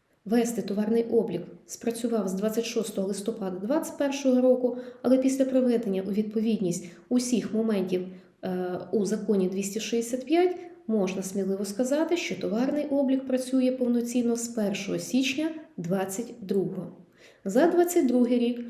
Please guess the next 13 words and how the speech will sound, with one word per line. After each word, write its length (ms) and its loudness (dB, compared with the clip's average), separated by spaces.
а 100 -2
також 340 2
до 180 4
першого 380 2
жовтня 340 2
двадцять 400 -2
третього 420 -2
року 220 2
штрафні 400 -4
санкції 480 -2
не 120 4
будуть 280 -2
застосовані, 800 0